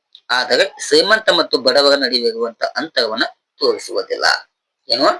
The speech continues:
ಈ ಜಿ ಡಿ ಪಿ ಏನಿದೆಯಲ್ಲ, ಈ ಜಿ ಡಿ ಪಿ ಯು ಅಖಂಡ ಆರ್ಥಿಕತೆಯನ್ನ ಅಥವಾ ಆರ್ಥಿಕತೆಯ ಅಭಿವೃದ್ಧಿಯನ್ನ ತೋರಿಸುವಂತ ಕೆಲಸವನ್ನ ಮಾಡ್ತದೆ. ಆದ್ರೆ ಈ ಶ್ರೀಮಂತ ಮತ್ತು ಬಡವರ ನಡುವೆ ಇರುವಂತ ಅಂತರವನ್ನ ಈ ಜಿ ಡಿ ಪಿ ನಾವು ಏನ್ ಮಾಡಲ್ಲ,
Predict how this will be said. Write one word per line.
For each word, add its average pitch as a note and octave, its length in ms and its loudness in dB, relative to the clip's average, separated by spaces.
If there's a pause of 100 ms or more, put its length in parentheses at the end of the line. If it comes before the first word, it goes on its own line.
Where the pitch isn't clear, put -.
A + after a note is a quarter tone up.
(360)
ಈ - 60 -2
ಜಿ - 180 -2
ಡಿ G#3 140 0
ಪಿ F#3 120 0
ಏನಿದೆಯಲ್ಲ, A2+ 380 0 (540)
ಈ B2+ 80 2
ಜಿ C#3+ 160 0
ಡಿ G3+ 100 2
ಪಿ G#3 160 -2
ಯು G3+ 80 4
ಅಖಂಡ G3+ 400 2
ಆರ್ಥಿಕತೆಯನ್ನ D3+ 800 2
ಅಥವಾ B2 420 0
ಆರ್ಥಿಕತೆಯ - 520 0
ಅಭಿವೃದ್ಧಿಯನ್ನ F#3+ 560 0
ತೋರಿಸುವಂತ E3 400 2
ಕೆಲಸವನ್ನ A#2+ 420 -4
ಮಾಡ್ತದೆ. - 540 -4 (340)
ಆದ್ರೆ C3+ 580 0 (120)
ಈ C#3+ 60 0
ಶ್ರೀಮಂತ G3+ 440 0
ಮತ್ತು F#3+ 300 0
ಬಡವರ D#3 340 4
ನಡುವೆ D3 280 -2
ಇರುವಂತ C#3 320 -4
ಅಂತರವನ್ನ D#3 600 0 (420)
ಈ A#2+ 80 -8
ಜಿ C#3 140 -2
ಡಿ E3+ 80 4
ಪಿ C3+ 160 0
ನಾವು B2+ 180 0
ಏನ್ A#2+ 120 2
ಮಾಡಲ್ಲ, B2 380 0